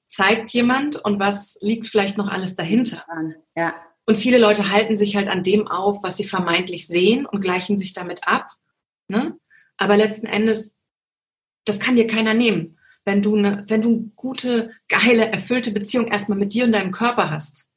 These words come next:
Speaker 1: bist du ja schon viel weiter als die meisten anderen Menschen, auch tatsächlich die meisten anderen Frauen, ja, die ja alle kulturell irgendwie riesen Body-Shaming, riesen Körperprobleme, ist ja immer dieses, „Ich genüge nicht, ich muss noch abnehmen, ich muss noch mehr Sport, ich muss noch mehr bla bla bla.“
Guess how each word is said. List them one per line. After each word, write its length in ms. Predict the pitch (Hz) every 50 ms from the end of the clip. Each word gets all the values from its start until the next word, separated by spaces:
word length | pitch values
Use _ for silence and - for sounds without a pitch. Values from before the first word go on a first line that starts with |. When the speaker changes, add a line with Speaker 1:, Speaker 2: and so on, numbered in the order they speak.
| _ _ _ _ _ _ _
Speaker 1:
bist 160 | - 226 226
du 40 | 240
ja 40 | 214
schon 160 | - 220 202
viel 300 | 202 - - 285 302 240
weiter 320 | 240 226 233 226 220 208
als 200 | - - 185 185
die 100 | - 202
meisten 360 | 185 180 180 190 190 - - 202
anderen 320 | - 220 214 226 226 208
Menschen, 460 | 185 190 208 220 - - 233 226 -
auch 180 | 180 180 180 -
tatsächlich 400 | - 196 196 196 185 185 - -
die 80 | 202
meisten 300 | 180 175 175 175 - - 180
anderen 260 | 175 170 175 175 165
Frauen, 440 | - - 170 170 190 226 269 320 339 - _ _ _
ja, 300 | - 175 190 233 285 226 - _ _ _ _ _ _ _ _ _ _ _ -
die 60 | 185
ja 120 | 175 -
alle 220 | 180 190 233 240 233
kulturell 560 | - 208 180 180 - 175 - 180 180 185 185
irgendwie 340 | 185 185 185 180 180 180 180
riesen 380 | 185 202 202 208 202 196 180
Body-Shaming, 760 | 180 180 180 180 185 185 - - 190 180 175 175 175 175 175
riesen 240 | - 196 190 185 185
Körperprobleme, 720 | - - 185 180 190 180 180 - - 165 170 170 170 175
ist 120 | 170 -
ja 60 | 190
immer 220 | 190 190 190 190 180
dieses, 260 | 175 175 - - - -
„Ich 140 | 170 - -
genüge 420 | - 185 190 202 214 208 208 208
nicht, 300 | 196 196 190 190 185 -
ich 100 | - -
muss 180 | - 202 202 202
noch 120 | 202 190
abnehmen, 420 | 190 185 190 196 202 190 190 185 - -
ich 120 | - -
muss 140 | 185 185 185
noch 120 | 202 185 180
mehr 140 | 185 180
Sport, 400 | 180 - - 185 180 185 190 190 -
ich 120 | - -
muss 160 | 180 180 -
noch 120 | - 175 165
mehr 160 | 170 165 160
bla 280 | 156 160 160 175 196 190
bla 240 | - 160 151 151
bla.“ 320 | 151 165 165 180 220 254